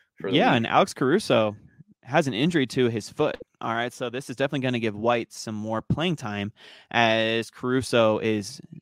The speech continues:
Speaker 2: nursing that injury. Um, so, you know, I like his scoring. You know, his scoring and his shooting percentage can be a little bit volatile, uh, but I would definitely give him a look if you do need that scoring with those quiet dimes and boards.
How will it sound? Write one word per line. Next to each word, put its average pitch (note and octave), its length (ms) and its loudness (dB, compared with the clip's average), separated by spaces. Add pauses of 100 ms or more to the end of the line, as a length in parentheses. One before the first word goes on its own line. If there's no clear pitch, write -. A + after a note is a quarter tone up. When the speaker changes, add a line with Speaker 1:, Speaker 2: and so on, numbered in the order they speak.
Speaker 2:
nursing B2 480 0
that G2+ 280 -6 (600)
injury. A2+ 640 4
Um, G2+ 460 -2 (120)
so, A#2+ 480 6 (180)
you C#3 160 4
know, A#2 140 4
I B2+ 200 2
like B2 300 4
his E3 140 0
scoring. D#3+ 680 2 (240)
You C3+ 100 -6
know, C3+ 140 -2
his C3+ 160 -4
scoring F3 520 2
and C3 140 -2
his A2+ 80 -4
shooting D#3+ 420 -2
percentage C#3 440 -6
can C#3+ 180 -4
be C3+ 120 -2
a A2 60 -2
little C3 160 0
bit A#2 160 0
volatile, G#2 600 2 (300)
uh, G#2+ 400 4
but A#2+ 200 2
I B2+ 80 0
would B2+ 120 2
definitely C#3+ 320 0
give C3 160 -2
him B2 160 -4
a A2 40 -2
look B2 220 -2
if A#2 220 -6
you B2+ 100 0
do C3+ 220 2
need B2+ 220 0
that A2 200 -2
scoring B2+ 540 -2
with A2+ 160 -2
those A2+ 180 -4
quiet A#2+ 540 0
dimes A2+ 440 -4
and G2+ 220 -8
boards. - 440 -8